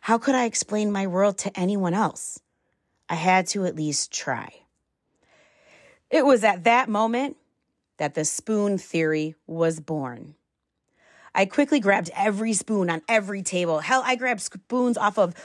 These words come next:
other tables and in bins and in saucers, and I grabbed all of the spoons. I looked at her in the eyes and said, "Here you go. You have lupus." And she looked at me slightly confused,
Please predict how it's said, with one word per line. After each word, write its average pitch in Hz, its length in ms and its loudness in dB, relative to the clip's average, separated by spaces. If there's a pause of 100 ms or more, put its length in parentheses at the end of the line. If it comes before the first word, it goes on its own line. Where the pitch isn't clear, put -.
(220)
other 262 280 4
tables 247 600 2
and 170 100 -2
in 165 220 -8
bins 247 500 2
and 170 260 -2 (280)
in 180 420 -4
saucers, 233 720 2
and 151 300 0
I 214 100 2
grabbed 208 320 2 (140)
all 240 220 4
of 214 60 -6
the 208 100 0
spoons. - 500 -8 (1120)
I 185 120 4
looked 240 340 -2
at 320 80 -6
her 156 520 -4
in 180 120 -6
the 180 120 -4
eyes 143 320 -6
and 165 140 -6
said, 160 300 -4 (100)
"Here 165 180 0
you 180 200 2
go. 151 300 -2 (180)
You 190 140 4
have 180 220 2
lupus." - 560 -8 (600)
And 170 140 -6
she 220 200 -4
looked 226 280 -4
at 247 120 0
me 208 240 -2
slightly 190 540 0
confused, 185 880 -4